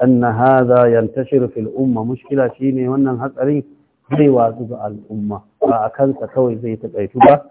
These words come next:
ba zai tsaya a kansa ba. Qawluhu fa halakatil ummati min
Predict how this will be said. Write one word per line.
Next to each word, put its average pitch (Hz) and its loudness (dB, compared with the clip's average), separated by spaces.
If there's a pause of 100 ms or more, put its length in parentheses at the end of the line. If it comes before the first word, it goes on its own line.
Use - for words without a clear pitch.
(100)
ba 110 -8
zai 120 2
tsaya 113 2
a 98 -4
kansa 101 -6
ba. 92 -6 (380)
Qawluhu 135 6
fa 120 4
halakatil 131 6
ummati 127 2
min 127 0